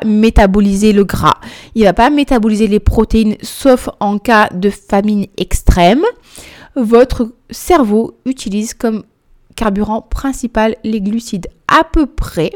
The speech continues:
cent vingt grammes par jour de glucides. Et cent vingt grammes par jour, ce n'est pas cent vingt grammes de pâtes. Cent vingt grammes par jour, pour vous donner une idée, dans une banane qui fait à peu près cent grammes, on a à peu près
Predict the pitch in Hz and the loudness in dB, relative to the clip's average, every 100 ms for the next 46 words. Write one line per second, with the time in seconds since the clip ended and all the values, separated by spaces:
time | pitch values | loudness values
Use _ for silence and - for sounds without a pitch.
0 | - _ _ - _ _ _ _ - - | -14 _ _ -20 _ _ _ _ -14 -4
1 | - 339 339 285 277 233 233 233 226 220 | 0 0 2 0 0 0 2 2 2 0
2 | 214 202 151 - - _ - 202 196 196 | 0 -2 -4 -4 -6 _ -6 -6 -4 -8
3 | - - - _ - - - - 240 - | -10 -16 -20 _ -20 -20 -2 2 2 2
4 | 370 403 392 320 226 233 226 226 208 190 | 0 2 2 2 2 2 2 2 2 2
5 | 214 302 - - - 208 202 - 240 - | 2 2 0 -6 0 2 2 4 2 2
6 | 240 - 220 220 214 208 202 190 196 208 | -8 0 2 4 2 2 0 0 0 -2
7 | 185 - - - _ - - 220 208 196 | -4 -6 -12 -20 _ -12 0 0 2 0
8 | 196 185 185 190 175 185 294 370 - 220 | 0 -2 2 0 0 2 2 2 -4 -6
9 | 202 208 214 196 180 233 359 - - 233 | -4 -2 -2 -4 -2 0 0 -4 -20 -10
10 | 202 208 208 214 262 302 233 202 196 196 | -2 0 0 0 0 2 2 2 2 2
11 | 349 - 214 - 185 196 - 269 - 226 | 0 -6 -10 -4 -4 -6 -4 -4 -4 -8
12 | 196 180 247 285 _ 196 196 233 277 302 | -4 0 0 -2 _ -8 -4 0 2 0
13 | - _ _ _ _ _ _ _ _ _ | -2 _ _ _ _ _ _ _ _ _
14 | _ _ 247 262 254 240 - 302 302 | _ _ 2 2 2 0 0 0 -2